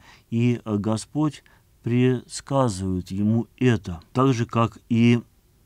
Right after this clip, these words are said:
то, что настанет время, когда он всё-таки сможет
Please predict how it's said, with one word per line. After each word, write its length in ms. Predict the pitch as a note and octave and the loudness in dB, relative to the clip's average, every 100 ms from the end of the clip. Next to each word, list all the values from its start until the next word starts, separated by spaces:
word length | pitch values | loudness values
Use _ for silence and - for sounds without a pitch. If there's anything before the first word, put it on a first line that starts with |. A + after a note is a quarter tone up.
| _ _ _ _ _ - - - | _ _ _ _ _ -20 -20 -6
то, 320 | - A#2 A#2 - _ _ | 0 2 0 -4 _ _
что 580 | - - G#2 G#2 G#2 - F2 A2+ | -18 -4 0 0 -2 -6 -8 -2
настанет 600 | G#2+ A#2+ - C3 G#2+ - | 0 0 0 -2 -2 0
время, 260 | A2+ C3+ B2 | 0 2 2
когда 220 | F#2 G2+ | -2 -2
он 120 | G2+ | -2
всё-таки 380 | - A#2 - G#2+ | -2 -6 -6 -8
сможет 680 | - B2 C#3 A#2+ F2+ - | -2 2 4 2 -2 -8